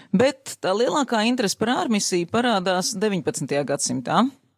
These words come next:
Ehm, un tātad tā, tie ierosinājumi ārmisijai nāk no Luteriskās baznīcas Vācijā, jo tur jau deviņpadsmitā gadsimta divdesmitajos gados tiek norganizētas vairākas,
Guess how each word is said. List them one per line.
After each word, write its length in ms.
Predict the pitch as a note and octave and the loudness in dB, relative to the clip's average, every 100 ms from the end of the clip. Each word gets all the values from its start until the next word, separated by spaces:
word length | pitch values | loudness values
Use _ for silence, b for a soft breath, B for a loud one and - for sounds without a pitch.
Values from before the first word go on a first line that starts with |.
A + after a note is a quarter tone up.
| _ _ _ _ _ _ _ _ - b b b b b - | _ _ _ _ _ _ _ _ -18 b b b b b -2
Ehm, 720 | F3+ D#3+ D#3 D#3 D#3 D3+ D3 - - - _ _ - | 0 2 0 0 -2 -4 -8 -12 -18 -20 _ _ -2
un 300 | B3 E4 D#4 | 0 0 0
tātad 280 | C4 G3+ F3+ | 0 0 0
tā, 120 | F#3 F3 - | 0 0 0
tie 140 | G#3 G#3 D4 | -2 0 2
ierosinājumi 680 | G4+ A#3+ A3+ G3 F3 F#3+ D#4 | 2 0 0 0 0 0 0
ārmisijai 480 | D#4+ A3+ - G3 F3+ | -2 -4 -2 -2 0
nāk 360 | G3 A3+ B3 A3 | 0 -2 -2 -2
no 300 | G#3 G3+ F#3 | 0 0 0
Luteriskās 500 | G3 G3 F3+ - D#3+ | -6 -6 -6 -4 -4
baznīcas 480 | D#3+ F3 E3+ D3 - | 0 0 0 -4 -4
Vācijā, 480 | D#3+ D#3+ - D#4 F4 A4 - _ _ _ b b b b _ | 0 0 0 -4 -4 -6 -12 _ _ _ b b b b _
jo 280 | F#3 F#3 F#3 | 0 2 2
tur 240 | F#3 C#4+ | 0 -2
jau 380 | D4+ B3 G3 F#3 | 2 4 4 2
deviņpadsmitā 540 | F#3 F#3 A3 G3+ F#3+ F3 | 0 0 0 0 0 2
gadsimta 380 | F3 G3 G3 F#3+ | 2 0 0 0
divdesmitajos 560 | G#3+ E3+ F3+ E3 E3+ | 0 0 0 2 2
gados 260 | G3 C4+ A3+ - | 2 2 0 0
tiek 100 | F#3 | 0
norganizētas 560 | G#3 G3 F3+ E3+ E3 | 0 0 0 0 0
vairākas, 600 | F#3 G3 G#3 F#3 D#3+ F#3+ | 2 2 4 2 0 -2